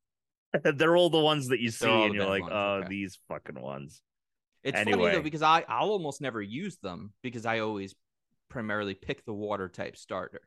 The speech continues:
Speaker 1: Mm,
Speaker 2: So as much as
Speaker 1: right.
Speaker 2: I like a water type Pokemon, if it's not a starter, it's probably <laughs> never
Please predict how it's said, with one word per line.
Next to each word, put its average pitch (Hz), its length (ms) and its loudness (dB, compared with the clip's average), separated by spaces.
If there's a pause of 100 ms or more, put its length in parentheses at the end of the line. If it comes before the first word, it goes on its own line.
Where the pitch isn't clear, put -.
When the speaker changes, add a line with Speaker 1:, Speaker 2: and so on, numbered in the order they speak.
(540)
Speaker 1:
Mm, 87 600 -10
Speaker 2:
So 120 220 0
as 117 80 -6
much 131 180 2
as 92 60 4
Speaker 1:
right. - 40 2
Speaker 2:
I 127 40 2
like 120 300 0
a 131 40 -4
water 110 220 0
type 101 260 -6
Pokemon, 92 540 -6
if 101 140 -12
it's 110 120 -16
not 127 160 -2
a 104 40 -12
starter, 117 460 -2
it's 87 120 -12
probably 113 380 -2
<laughs> 95 60 -6
never - 120 -10